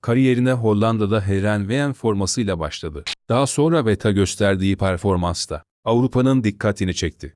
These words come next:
Özellikle de Şampiyonlar Ligi'nde sergilediği unutulmaz oyunuyla adını dünyaya duyurdu. İki bin on dokuz yılında İngiltere Lig ekibi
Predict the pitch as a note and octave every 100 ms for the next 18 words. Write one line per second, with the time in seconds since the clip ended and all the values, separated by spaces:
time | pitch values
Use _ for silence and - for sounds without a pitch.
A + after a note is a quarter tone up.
0 | _ - C3+ E3 F#3 G#3 F3 F#3+ G#3+ D3+
1 | B2+ - F2+ D#2+ D2+ D2 - _ - C3+
2 | D3 D3 D3 B2+ B2 A#2+ A2 G2+ A#2+ G#2+
3 | G#2 G2 G#2+ A2 B2 B2 G#2+ A2+ B2 C3
4 | B2+ A#2+ A2 A#2 G2+ G#2 G#2 G2+ F#2+ F2
5 | D2 D2 D2+ _ _ G2+ - C3+ B2 B2+
6 | A#2 A#2+ A#2+ A2 G#2 F2+ F2 E2 D2 C#2
7 | - _ - E3 E3+ F3 E3 D3 C#3 A#2+
8 | G#2 F#2 D#2+